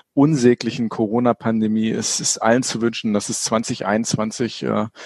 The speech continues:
zumindest ein bisschen mobiler wird, dass die Menschen wieder reisen können, dass man sich wieder vor allem aufeinander zubewegt und nicht voneinander weg.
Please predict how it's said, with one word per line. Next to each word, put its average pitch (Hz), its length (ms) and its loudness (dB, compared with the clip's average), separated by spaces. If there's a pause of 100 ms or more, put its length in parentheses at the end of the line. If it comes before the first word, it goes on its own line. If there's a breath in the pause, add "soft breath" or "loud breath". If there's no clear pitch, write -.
(360 loud breath)
zumindest 131 280 0
ein 127 140 2
bisschen 156 280 4
mobiler 151 480 4
wird, - 540 0
dass - 320 -2
die 120 100 2
Menschen 117 340 2
wieder 113 200 6
reisen 113 320 4
können, 113 500 -6
dass 107 180 -2
man 110 140 -2
sich 107 220 -6
wieder 104 260 4
vor 110 220 -2
allem 101 120 -2
aufeinander 127 640 4
zubewegt 120 520 -4
und 110 80 -2
nicht 113 160 -4
voneinander 107 640 0
weg. 113 260 -2